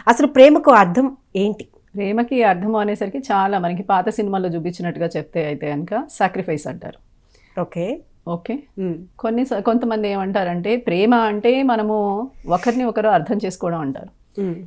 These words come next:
Speaker 2: ఇంకొంతమంది ఆలోచన ప్రకారం ఏమంటారంటే నమ్మకం అంటారు.
Speaker 1: మ్మ్.
Speaker 2: కొంతమంది ఏమంటారంటే శృంగారం మాత్రమే అంటారు.
Speaker 1: మ్మ్.
Speaker 2: అయితే ఒక్కొక్క మనిషిని బట్టి, మనిషి యొక్క తత్వాన్ని బట్టి, మనిషి యొక్క ఆలోచనని బట్టి ప్రేమ యొక్క తత్వం మారిపోతుందా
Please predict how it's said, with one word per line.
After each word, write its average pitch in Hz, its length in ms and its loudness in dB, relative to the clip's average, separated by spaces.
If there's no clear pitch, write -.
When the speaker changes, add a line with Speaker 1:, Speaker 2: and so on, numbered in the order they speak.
Speaker 2:
ఇంకొంతమంది 240 580 2
ఆలోచన 196 420 2
ప్రకారం 185 340 0
ఏమంటారంటే 175 680 -4
నమ్మకం 185 460 -2
అంటారు. - 340 -8
Speaker 1:
మ్మ్. 180 240 -8
Speaker 2:
కొంతమంది 240 540 0
ఏమంటారంటే 190 540 0
శృంగారం 190 520 0
మాత్రమే 185 340 -2
అంటారు. - 320 -10
Speaker 1:
మ్మ్. 196 280 -4
Speaker 2:
అయితే 269 420 -2
ఒక్కొక్క 285 340 -2
మనిషిని 262 460 2
బట్టి, 226 320 -2
మనిషి 226 380 -2
యొక్క 240 200 0
తత్వాన్ని 226 540 -2
బట్టి, 190 300 -4
మనిషి 226 260 -4
యొక్క 196 180 -4
ఆలోచనని 208 520 0
బట్టి 175 340 -6
ప్రేమ 202 300 -4
యొక్క 226 240 -2
తత్వం 233 380 -4
మారిపోతుందా 175 640 -4